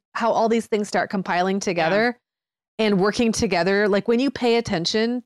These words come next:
Speaker 1: things start to kind of work <laughs> together to help you in
Speaker 2: Yeah.
Speaker 1: a way. Like,
Speaker 2: Yes.
Speaker 1: because you got your eye on the ball. When you just ignore it and, like, dig, put your head in the sand, you don't have enough information. You don't have the power that comes with information. So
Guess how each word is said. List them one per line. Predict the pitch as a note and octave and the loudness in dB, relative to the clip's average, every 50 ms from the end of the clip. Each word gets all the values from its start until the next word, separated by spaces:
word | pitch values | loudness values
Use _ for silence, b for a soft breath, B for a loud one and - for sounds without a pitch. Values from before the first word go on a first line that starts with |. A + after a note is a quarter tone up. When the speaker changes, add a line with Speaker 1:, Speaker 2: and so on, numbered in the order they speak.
| _ - | _ -2
Speaker 1:
things | A3 A3+ A#3+ A3+ | 0 0 0 -2
start | - B3 B3 A#3+ | -2 -2 -2 -2
to | - A#3+ | -2 -6
kind | - - A3 G#3 G3+ | -4 -2 -2 0 0
of | G3 E3+ D#3+ | -2 -2 0
work | F3 F3+ - - | -2 -2 -2 -4
<laughs> | |
together | - - A#3+ A3+ - A#3 A#3+ A#3 G#3+ B3 B3 | -6 -2 -2 0 2 2 2 2 4 2 2
to | A3+ G3+ | 2 2
help | F3+ G3 F#3 - - | 2 0 0 0 0
you | D4 E4 F#4+ A4 A#4 A#4 - | 0 2 4 4 2 2 0
in | F4 F#4 | 0 0
Speaker 2:
Yeah. | G4 F4 | 2 4
Speaker 1:
a | F4+ | 4
way. | F4 F4+ G4 | 2 2 2
Like, | G4 D#4 B3+ A3+ A3+ - _ _ _ - | 2 2 0 0 -2 -4 _ _ _ -8
Speaker 2:
Yes. | - G#3 G#3 G#3+ | -4 -2 0 0
Speaker 1:
because | B3 A#3+ - - C4+ B3+ C4 A3+ A3+ | 0 -2 0 0 0 2 2 2 2
you | B3 C4 | 2 0
got | A3+ G#3+ B3+ - - | 0 0 0 2 2
your | B3+ B3+ | 2 2
eye | C#4 D#4 F4 E4 | 2 0 0 0
on | C#4 | 0
the | G#3+ E3+ | 0 0
ball. | D#3 D#3 C#3+ D3 D#3+ F3 | 0 2 2 2 2 2
When | F#3 G#3+ A3 | 2 2 2
you | A#3 A#3+ A#3 | 2 0 0
just | F#3+ - A#3 A3 - - | 0 -2 -2 -2 0 -2
ignore | A3+ G3+ G3 G#3 G#3+ C#4 F4+ F4 | -2 -2 0 0 0 2 2 2
it | A#3 G3 G#3+ B3 B3+ - - | 2 2 2 2 0 -2 -2
and, | G#3+ G#3+ G3+ G3 G3 F#3+ - - - | -2 -2 -2 -2 -4 -4 -6 -8 -4
like, | A3 G#3 F#3+ - _ _ _ _ - | -4 -4 -4 -4 _ _ _ _ -2
dig, | G#3 G3 F#3 F#3 _ _ - | -2 -2 -2 -6 _ _ -10
put | - - | -8 -6
your | - G3+ | -2 -2
head | C4+ F#4+ | -2 0
in | - | 0
the | A#3 F3+ | -2 -4
sand, | - - D3 C#3+ C3+ - B3+ C#4 - - _ _ _ _ _ _ - | -4 -4 -4 -2 -2 -2 -4 -4 -8 -10 _ _ _ _ _ _ -6
you | F#3 G3+ A3+ G#3+ | -2 0 2 2
don't | A#3+ A#3+ A#3 B3 | 2 2 0 0
have | A3 A#3 A3 G#3 | -2 -2 0 0
enough | G#3 G#3 F#3+ - | 0 -2 -2 -2
information. | - G3+ F3+ - F3 F3+ F3+ F3 - C3+ | -6 -8 -6 -4 -4 -2 -2 -2 -4 -2
You | E3 G#3 | -2 -2
don't | B3 | 0
have | C4+ B3 F#3+ | 0 -2 -2
the | F#3 | -4
power | - - - E3+ E3 E3 D#3 | -6 -4 -2 0 0 2 0
that | D3+ C#3+ - | 0 -2 -2
comes | - E3 D#3+ - | -4 -8 -8 -8
with | - | -10
information. | - C#3 C#3+ - C3+ G#2+ - - - D3+ D#3 F3+ | -12 -12 -12 -12 -12 -12 -12 -10 -10 -12 -10 -4
So | - A3+ A3 G#3+ G3+ | -2 0 0 0 0